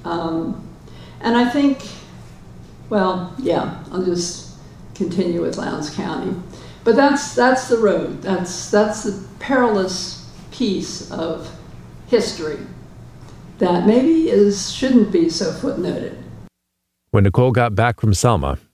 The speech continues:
Speaker 2: she and Sean were in for another experience of white resistance to the movement. Sean walked over to the federalized troops who were there to protect the marchers from violence.
Speaker 1: So I watched him go over,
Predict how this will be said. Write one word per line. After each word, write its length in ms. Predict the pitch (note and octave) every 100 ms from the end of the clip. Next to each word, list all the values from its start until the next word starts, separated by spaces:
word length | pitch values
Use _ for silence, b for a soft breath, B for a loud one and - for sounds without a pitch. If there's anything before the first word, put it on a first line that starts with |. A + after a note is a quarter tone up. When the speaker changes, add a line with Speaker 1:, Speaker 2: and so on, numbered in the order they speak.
| _ _
Speaker 2:
she 180 | - C3+
and 160 | C3 A2+
Sean 360 | - B2 D#2
were 100 | D#2+
in 100 | F#2
for 160 | F2 G#2
another 320 | F#2 B2 G#2+
experience 600 | D2 - - D#2 D2+ D#2
of 120 | F2+
white 240 | D#2+ G2 G#2
resistance 580 | G2+ F2 G#2+ - D#2 -
to 80 |
the 100 | E2+
movement. 440 | E2 F2+ F2 - - _ _ _ _ _ _ _
Sean 340 | - A#2 A2+ A2
walked 320 | G#2 B2 -
over 220 | G2+ A#2
to 100 | A2
the 100 | G#2+
federalized 560 | F#2+ G2 G2 G#2 G2+ A#2
troops 360 | - F2+ F2 -
who 100 | G#2
were 120 | F2
there 220 | D#2+ G#2
to 100 | F#2+
protect 380 | - - C3 -
the 60 |
marchers 520 | D#2 C#2+ D#2 - F2 -
from 240 | - F#2
violence. 540 | F2+ F2 D#2 - - - B B
Speaker 1:
So 140 | -
I 100 | G#3
watched 300 | G#3+ B3+ D4+
him 160 | D#4+ C4+
go 180 | G3+ F#3
over, 560 | D#3+ E3 E3 F3+ A#3+